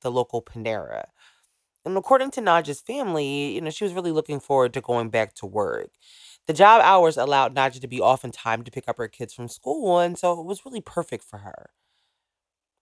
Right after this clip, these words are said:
On March fifteenth, two thousand nineteen, it was Nadja's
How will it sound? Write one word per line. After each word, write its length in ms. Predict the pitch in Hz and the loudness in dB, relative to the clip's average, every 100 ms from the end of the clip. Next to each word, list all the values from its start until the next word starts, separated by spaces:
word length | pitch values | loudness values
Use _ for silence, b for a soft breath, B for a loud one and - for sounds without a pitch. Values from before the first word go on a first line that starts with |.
| _ _ _ _ _ _ _ _ _ _ _ _ _ _ _ _ _ _ _ _ _ _ _ - | _ _ _ _ _ _ _ _ _ _ _ _ _ _ _ _ _ _ _ _ _ _ _ 2
On 100 | 202 | 4
March 300 | 220 339 - | 6 4 4
fifteenth, 680 | - 262 - 170 147 143 - | -6 -8 -8 -6 -4 -4 -8
two 140 | - 170 | -8 2
thousand 320 | 156 143 131 | 2 2 -6
nineteen, 840 | 123 113 - 110 101 104 107 110 | -6 -8 -14 -18 -16 -14 -14 -6
it 80 | 120 | -4
was 160 | 170 156 | -4 -2
Nadja's 480 | 202 247 208 180 | 2 2 0 -12